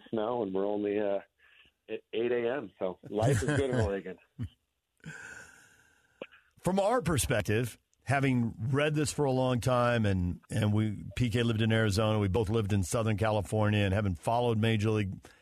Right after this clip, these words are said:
Speaker 3: Baseball for a long time, watching these, these markets grow,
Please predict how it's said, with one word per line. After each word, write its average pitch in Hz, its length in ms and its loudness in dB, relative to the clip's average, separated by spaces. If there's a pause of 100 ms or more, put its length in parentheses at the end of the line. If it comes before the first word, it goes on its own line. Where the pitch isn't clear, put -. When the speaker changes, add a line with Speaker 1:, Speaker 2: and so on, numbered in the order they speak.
(140)
Speaker 3:
Baseball 127 440 0
for 120 120 -2
a 113 60 2
long 113 220 2
time, 117 260 2
watching 123 400 0
these, 110 300 0 (480)
these 123 220 2
markets 131 680 0 (160)
grow, 113 560 2